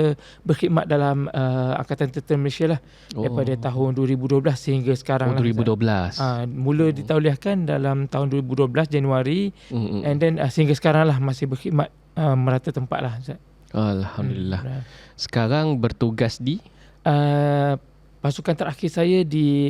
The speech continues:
Speaker 1: Camp Harrison, Kuching sini.
Speaker 2: Camp Harrison, Kuching.
Speaker 1: Ah.
Speaker 2: Sekarang tengah cuti
Speaker 1: Sekarang
Speaker 2: belajar.
Speaker 1: tengah cuti belajar,
Speaker 2: Cuti belajar.
Speaker 1: ah, selama dua tahun. InsyaAllah, ah, dalam bulan sepuluh ni, kalau tak
Speaker 2: Hmm.
Speaker 1: ada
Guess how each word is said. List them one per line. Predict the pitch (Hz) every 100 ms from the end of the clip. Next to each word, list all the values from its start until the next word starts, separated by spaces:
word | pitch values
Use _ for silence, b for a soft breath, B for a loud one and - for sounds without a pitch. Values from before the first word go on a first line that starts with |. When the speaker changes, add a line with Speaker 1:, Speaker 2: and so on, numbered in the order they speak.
| 143
Speaker 1:
Camp | - 156 135
Harrison, | 143 139 - 170 123
Kuching | 143 131 131 120
sini. | 123
Speaker 2:
Camp | 104
Harrison, | 104 - 101
Kuching. | 95 92 123 98
Speaker 1:
Ah. | 123
Speaker 2:
Sekarang | 120 117
tengah | 113 107
cuti | 101 110 - - 104 98 98
Speaker 1:
Sekarang | 95 143 143 156
Speaker 2:
belajar. | 117
Speaker 1:
tengah | 160
cuti | 139 151 - 143
belajar, | 127 131 117 135 143 175
Speaker 2:
Cuti | 190
belajar. | 185 143 135 135
Speaker 1:
ah, | 135
selama | 127 139 131 131
dua | 135
tahun. | 135 131 165
InsyaAllah, | 170 156 151 147 b b b b -
ah, | 139
dalam | 131 135 135
bulan | 131 135
sepuluh | 131 - 143
ni, | 143 165
kalau | 147 139
tak | 131 110
Speaker 2:
Hmm. | 131
Speaker 1:
ada | 131